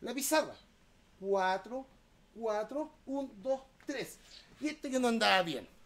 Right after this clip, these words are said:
Entonces quedaste con dos. Y, y después poniste a Morales.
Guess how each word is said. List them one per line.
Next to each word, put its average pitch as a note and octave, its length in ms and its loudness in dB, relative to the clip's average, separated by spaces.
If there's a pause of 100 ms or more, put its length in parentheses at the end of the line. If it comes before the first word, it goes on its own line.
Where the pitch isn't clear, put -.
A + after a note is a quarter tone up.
(840)
Entonces G3+ 280 -12
quedaste A#3 260 -6
con G#3 240 -2
dos. G#3+ 240 4 (200)
Y, G3 60 -8 (200)
y G3 60 -2
después G3+ 220 -8
poniste A3+ 380 -8
a F#3+ 120 2
Morales. G#3 460 0